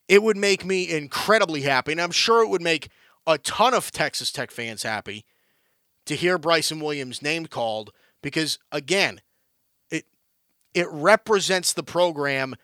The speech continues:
and it's, and it, honestly, it tells people, think about this for a minute. When you see guys go pro,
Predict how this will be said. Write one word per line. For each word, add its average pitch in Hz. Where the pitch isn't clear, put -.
and 156
it's, -
and 190
it, 185
honestly, 185
it 170
tells 233
people, 160
think 262
about 180
this 214
for 151
a 120
minute. 95
When 160
you 254
see 262
guys 208
go 180
pro, 165